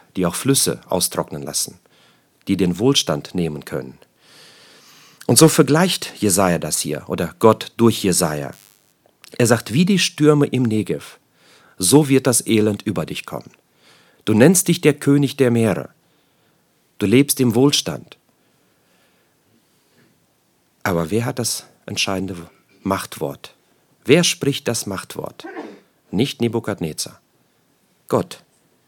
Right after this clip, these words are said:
Gott sagt, wann es aufkommt und wann es untergeht. Und so w-, wird Babylon überrannt von einer feindlichen Macht. Vers zwei aus Jesaja einundzwanzig.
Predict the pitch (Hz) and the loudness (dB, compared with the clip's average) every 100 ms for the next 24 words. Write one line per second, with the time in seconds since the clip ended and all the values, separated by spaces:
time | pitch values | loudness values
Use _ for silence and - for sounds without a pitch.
0 | _ _ - 127 156 - 127 117 - - | _ _ 2 4 4 2 0 -2 -12 -20
1 | _ 85 95 87 82 - 131 - 139 151 | _ -4 0 0 0 0 -2 -2 -8 -8
2 | - 95 85 85 92 - 101 78 73 - | -10 -14 -6 -4 -4 -6 -6 -6 -8 -10
3 | - - _ - - - - - - - | -16 -20 _ -20 -20 -20 -20 -20 -20 -20
4 | _ _ _ _ _ _ _ _ _ _ | _ _ _ _ _ _ _ _ _ _
5 | - - _ 120 113 147 139 123 - - | -20 -20 _ 2 8 8 6 -2 -8 -14
6 | - 104 143 - - 107 113 110 113 113 | -2 6 6 4 2 4 4 4 2 2
7 | 107 104 104 82 - - - 90 87 85 | 2 2 2 -2 -4 -10 -6 -2 -2 -2
8 | 95 95 110 101 107 92 - - - _ | -2 -2 -4 -4 -4 -4 -6 -14 -20 _
9 | _ _ - - - 90 - 98 90 71 | _ _ -20 -10 -2 0 0 0 0 -2
10 | - _ _ _ _ _ _ _ _ _ | -8 _ _ _ _ _ _ _ _ _
11 | - _ - - - - _ - 92 - | -20 _ -20 -20 -20 -20 _ -8 -4 -2
12 | 87 85 82 - 85 - 92 80 - - | -2 0 -2 -2 -4 -2 -4 -4 -8 -12
13 | - | -18